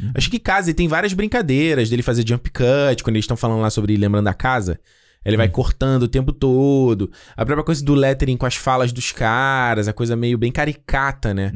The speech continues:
Speaker 1: É.
Speaker 2: Eu acho que nesse caso, o lado plástico do filme, eu acho que funciona, porque foi o que você falou muito, "Ah, esse é um filme de guerra, um assunto sério." E eu concordo, assim, num geral, eu gosto mais desses filmes mais cruz e pé no chão e
Speaker 1: Uhum.
Speaker 2: mais, entendeu?
Speaker 1: Documental, assim, né?
Speaker 2: Eu gosto pra caralho, pô, sempre falo disso aqui.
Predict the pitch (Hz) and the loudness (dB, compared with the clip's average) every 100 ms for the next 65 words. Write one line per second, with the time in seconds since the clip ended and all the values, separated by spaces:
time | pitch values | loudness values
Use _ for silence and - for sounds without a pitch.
0 | 98 90 - - 127 139 - 156 180 - | 0 -2 -4 -4 -2 -2 0 0 -2 -2
1 | 147 147 139 120 123 123 - 135 139 156 | -2 0 0 2 2 0 0 0 0 -2
2 | - 120 104 - 135 113 104 110 - 123 | -4 -2 -2 0 0 2 0 -2 -6 -12
3 | - 120 - 127 131 117 - 123 - - | -8 -6 -2 0 0 -2 -2 -2 -4 -14
4 | - - 117 - 123 120 120 113 156 165 | -20 -6 -4 -2 -2 0 0 0 0 0
5 | 135 151 139 147 135 120 143 - 135 143 | -2 -2 0 0 0 -2 -6 -4 0 0
6 | 143 131 165 185 269 269 208 165 135 131 | 0 0 0 -2 -4 -4 -2 -2 -4 -8
7 | 139 151 190 147 147 151 170 131 135 208 | -4 0 2 2 2 2 0 0 0 -2
8 | 170 123 - - 110 104 107 101 - _ | -2 -2 -4 -4 -2 0 0 -2 -8 _
9 | _ _ _ - 160 165 165 135 120 - | _ _ _ -4 0 4 4 2 0 0
10 | 120 117 - - 131 127 123 113 110 110 | 0 0 -2 0 2 2 4 4 4 2
11 | 107 117 156 147 - - _ - 101 107 | 2 2 0 0 -4 -14 _ -8 -4 -2
12 | 98 - 101 101 92 - - 120 190 135 | -4 -6 -8 -8 -10 -14 -16 -8 -4 0
13 | 139 233 294 381 285 131 113 - - - | 2 2 0 0 0 0 0 0 -2 -2
14 | 208 202 - 226 - | -2 -2 -2 -4 -2